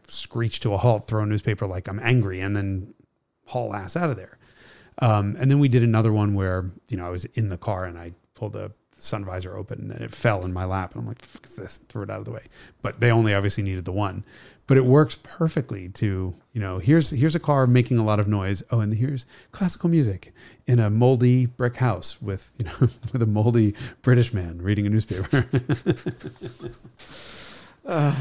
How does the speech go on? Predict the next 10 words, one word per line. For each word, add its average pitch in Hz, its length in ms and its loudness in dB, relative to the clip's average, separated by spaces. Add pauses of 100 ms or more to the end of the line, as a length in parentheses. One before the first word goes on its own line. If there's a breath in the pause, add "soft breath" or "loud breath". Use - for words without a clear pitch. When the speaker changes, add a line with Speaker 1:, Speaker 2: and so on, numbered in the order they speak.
(200 loud breath)
Speaker 2:
it's 165 200 -6
just 113 160 2
Speaker 1:
Um, - 60 0
Speaker 2:
reinforcing, 139 600 0
uh, 117 240 0
stereotypes. 113 680 -4 (420 loud breath)
Speaker 1:
Well, 104 220 6
but 95 120 0
they're 85 120 -2
true. 87 280 -2